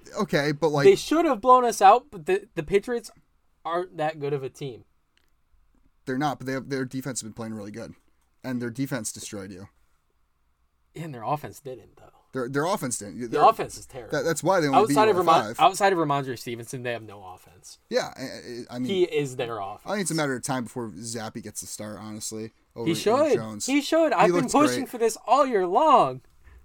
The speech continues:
Speaker 2: Ugh.
Speaker 1: Yeah, I just, I think New England's defense is gonna be too hard for you guys to overcome. Zach Wilson has looked better. He's been improving, but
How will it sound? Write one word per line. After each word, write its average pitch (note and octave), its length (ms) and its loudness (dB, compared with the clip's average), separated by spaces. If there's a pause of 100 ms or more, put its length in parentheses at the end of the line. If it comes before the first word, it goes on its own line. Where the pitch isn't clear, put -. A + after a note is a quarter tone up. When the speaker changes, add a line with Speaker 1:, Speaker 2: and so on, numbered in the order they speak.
(120)
Speaker 2:
Ugh. B2+ 300 -2 (380)
Speaker 1:
Yeah, B2 240 -6 (120)
I D3 180 -2
just, D3+ 220 -8
I E3+ 120 -2
think G3 160 -4
New E3 160 0
England's C#3 240 0
defense B2 320 -6
is - 40 -6
gonna A2+ 140 -8
be - 40 -12
too A#2+ 180 -12
hard A2 200 -6
for A2 120 -10
you A2 80 -6
guys G#2+ 160 -6
to G#2+ 80 -8
overcome. A#2+ 560 -6 (280)
Zach D3+ 220 -2
Wilson C#3+ 220 -2
has A#2+ 360 -8
looked - 320 -12 (220)
better. A#2+ 300 -4
He's A#2+ 180 -10
been A2+ 140 -10
improving, B2+ 600 -6 (460)
but A2 240 -6